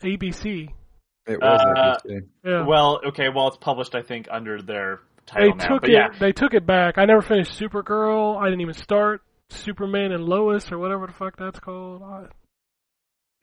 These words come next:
Speaker 1: nah.
Speaker 2: Wasn't it called Krypton?
Speaker 1: No, that's a different show. That's on Sci-Fi.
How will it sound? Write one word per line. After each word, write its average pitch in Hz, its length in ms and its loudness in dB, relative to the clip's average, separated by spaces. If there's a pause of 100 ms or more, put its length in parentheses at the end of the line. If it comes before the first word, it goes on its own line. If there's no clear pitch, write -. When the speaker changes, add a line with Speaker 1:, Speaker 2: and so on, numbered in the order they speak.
(480)
Speaker 1:
nah. 165 520 -2
Speaker 2:
Wasn't 165 140 4
it - 80 -2
called 127 320 2
Krypton? 135 580 0 (400)
Speaker 1:
No, 202 220 8
that's 208 240 10
a 185 40 -4
different 175 360 2
show. 160 180 -6
That's 185 200 2
on 160 120 -2
Sci-Fi. 180 560 -2